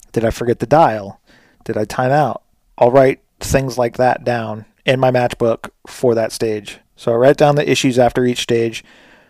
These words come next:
uh, and then I put it in the tracker per match. I highlight, uh, repeat issues, I track those numbers, and then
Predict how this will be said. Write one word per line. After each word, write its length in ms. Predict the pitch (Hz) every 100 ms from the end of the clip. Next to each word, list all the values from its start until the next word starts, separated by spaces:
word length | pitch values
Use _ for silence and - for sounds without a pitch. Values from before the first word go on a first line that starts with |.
| _ _ -
uh, 280 | 127 110 -
and 180 | 120
then 280 | 120 123 123
I 240 | - 117 113
put 240 | - 135
it 100 | 123
in 120 | 127
the 80 | 117
tracker 640 | - 139 135 127 117 110 - _ _ _ _ _ _ _ _ _ _ _ - -
per 220 | - 147 127
match. 480 | 117 107 - - - _ _ _ _ _
I 120 | 123 117
highlight, 480 | 123 123 123 131 - - - - -
uh, 320 | 120 107 107 -
repeat 480 | 127 139 - 143 135
issues, 540 | 123 - 123 123 - - - - _ _
I 80 | -
track 260 | - 131 127
those 220 | 123 120
numbers, 400 | 117 113 117 110 -
and 140 | 117
then 320 | 113 113 110